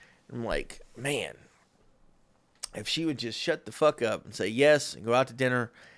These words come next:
and sit down and, and invest the, the ninety minutes or whatever and have a long meal,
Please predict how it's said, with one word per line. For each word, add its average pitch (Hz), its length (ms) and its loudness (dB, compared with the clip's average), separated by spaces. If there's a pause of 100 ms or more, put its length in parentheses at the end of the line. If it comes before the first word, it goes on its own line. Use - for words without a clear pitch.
(160)
and - 80 -14
sit 143 200 4
down 131 440 2
and, 110 280 -6
and 117 120 -8
invest 135 600 4
the, 120 400 -2 (260)
the 117 160 -4
ninety 139 360 2
minutes 123 400 -2
or 101 40 -6
whatever 110 360 0
and 110 100 -8
have 110 120 -2
a 107 60 -4
long 117 460 0
meal, 95 300 -8